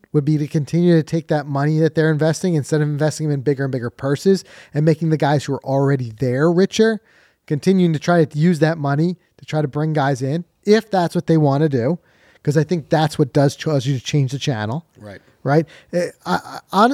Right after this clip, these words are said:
Speaker 1: admittedly, I don't watch a lot of the live events.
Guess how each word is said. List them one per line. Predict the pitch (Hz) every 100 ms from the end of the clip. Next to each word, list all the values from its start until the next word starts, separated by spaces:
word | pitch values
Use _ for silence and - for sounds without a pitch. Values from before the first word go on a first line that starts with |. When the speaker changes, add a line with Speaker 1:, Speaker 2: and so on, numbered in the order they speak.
| 220
Speaker 1:
admittedly, | 196 294 240 151 127 -
I | 170
don't | 220 -
watch | 160 196 -
a | 170
lot | 147 147
of | 131
the |
live | 135 139 139
events. | 127 131 196